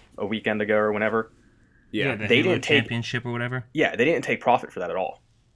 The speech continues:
Speaker 1: All of that money was put towards the winnings for the Halo Championship.
Speaker 2: That's cool.
Speaker 3: Yeah.
Speaker 2: I'm
Speaker 1: So, I mean,
Speaker 2: That's fine. I'm not,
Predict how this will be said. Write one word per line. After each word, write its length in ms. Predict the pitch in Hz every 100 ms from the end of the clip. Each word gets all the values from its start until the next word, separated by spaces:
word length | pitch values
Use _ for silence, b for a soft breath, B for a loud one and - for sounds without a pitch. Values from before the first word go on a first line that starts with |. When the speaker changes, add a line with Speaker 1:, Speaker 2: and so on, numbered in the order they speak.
| -
Speaker 1:
All 240 | 110 147
of 80 | 147
that 200 | 127 113
money 340 | 113 127 143
was 340 | - 104 98 - _
put 340 | - 123 - -
towards 440 | - 117 110 92
the 100 | 104
winnings 400 | 95 107 90 87
for 80 | -
the 80 | 90
Halo 240 | 92 87
Championship. 580 | - 90 - - - - _ _ _ _ _
Speaker 2:
That's 200 | 113 160
cool. 360 | - 131 170 - _ _ _ _ _ _ _ _ _ _ _ _ _
Speaker 3:
Yeah. 200 | 113 113 131 _ _ _ _ _ _ _ _ _ _ _ _ _ _ _
Speaker 2:
I'm 180 | 110 - _ _ _
Speaker 1:
So, 260 | - 170 151
I 80 | 151
mean, 160 | 151
Speaker 2:
That's 180 | 139 131
fine. 340 | - 139 170 92
I'm 120 | 110
not, 240 | 113 113